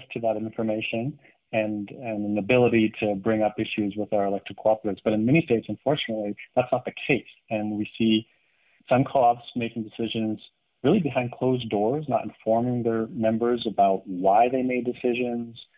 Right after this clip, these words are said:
um, where the electric cooperative is going as we transition away from coal, a-, a-, and other barriers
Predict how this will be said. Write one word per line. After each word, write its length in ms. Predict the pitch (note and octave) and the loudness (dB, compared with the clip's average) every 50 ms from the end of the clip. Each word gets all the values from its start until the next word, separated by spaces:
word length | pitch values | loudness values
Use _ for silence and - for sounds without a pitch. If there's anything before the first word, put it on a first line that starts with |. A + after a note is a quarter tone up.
| _ _ _ _ | _ _ _ _
um, 240 | - G2 F#2 F2 F2+ | -2 0 0 0 0
where 220 | G2+ A2 A2+ A#2 | 2 4 4 4
the 60 | A#2 A#2+ | 4 4
electric 360 | A#2 A#2 A#2 - - - - | 4 2 2 -2 -8 -4 2
cooperative 480 | - A#2 A2+ - - A#2 A#2 G#2+ F#2+ | 4 4 4 4 2 -2 -2 -2 -2
is 140 | G2 F#2 F2 F2 - | -6 -8 -10 -10 -6
going 560 | - F#2+ G2+ A2+ B2 C3 C#3 C#3 C#3 C3+ C3 | -2 -2 0 0 0 0 0 0 -2 -2 -2
as 240 | B2 A#2 A2+ A2 A2 A2+ - - - - _ | 0 0 0 0 -2 -6 -10 -16 -20 -10 _
we 100 | A2+ A2+ | -6 -6
transition 540 | A2+ - - A#2+ A#2 A2+ B2 A#2+ - - B2+ | -4 -2 -2 0 0 0 0 0 0 0 0
away 240 | B2 A#2+ A#2+ A#2 A#2+ | 2 2 2 2 0
from 140 | - A#2+ A#2+ | -4 -6 -2
coal, 480 | - B2+ A#2+ A#2+ A#2+ A#2+ A#2+ A#2+ - _ _ _ _ _ _ _ _ _ _ _ - | 2 4 4 6 6 6 4 2 -2 _ _ _ _ _ _ _ _ _ _ _ -4
a-, 60 | C#3 | -2
a-, 360 | D3 D#3 D#3+ - - - B2+ - | -2 -2 -2 -2 -2 -4 0 2
and 120 | D#3 C#3+ C#3+ | 4 6 6
other 220 | D3 C#3 C#3+ C3 | 6 6 4 4
barriers 560 | B2+ A#2 B2 A#2 A2+ A2 G#2+ G#2+ G2+ G#2 G2+ | 2 2 2 2 4 2 0 -2 -6 -8 -10